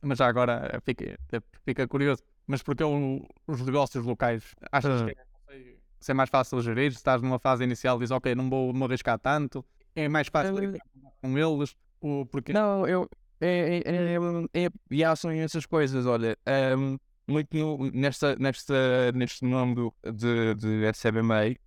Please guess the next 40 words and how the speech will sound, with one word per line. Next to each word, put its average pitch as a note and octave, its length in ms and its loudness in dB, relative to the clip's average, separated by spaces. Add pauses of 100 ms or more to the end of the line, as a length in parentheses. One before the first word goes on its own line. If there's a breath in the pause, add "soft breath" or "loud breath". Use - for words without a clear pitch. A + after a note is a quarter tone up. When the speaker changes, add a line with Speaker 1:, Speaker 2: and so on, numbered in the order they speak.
(100)
Speaker 2:
muitas A#2+ 580 0
pessoas, A#2+ 420 0
muitos B2+ 280 0
grandes A#2+ 220 -2
gurus B2+ 420 0
inicialmente, B2+ 460 0
agora E3+ 180 2
já E3 140 0
não D3+ 120 0
tanto, D#3 300 2
mas C#3+ 200 -2
muitos, C3 300 -2
a - 40 -4
maior C3 160 0
parte C3 280 2
dos B2 80 -2
gurus, B2 460 -2 (240)
eh, B2+ 480 4 (240)
dá, B2+ 320 0
faz B2+ 280 0
mu-, C3 180 0
fala C3 260 2
muito C3 240 0
sobre B2 320 0
começar B2 400 0
com B2 160 -2
e-commerce. G#2+ 600 -2
Só - 240 0
que, B2+ 500 0 (280)
ehm, A#2+ 880 2 (260)
depois D3+ 200 -2
vais D3 220 2
a C#3 40 0
pensar B2+ 440 0
e B2 80 0
não C3+ 100 0
faz C#3+ 220 -2
muito C#3+ 220 -2
sentido, C3 480 -2 (260)
porque C3 600 0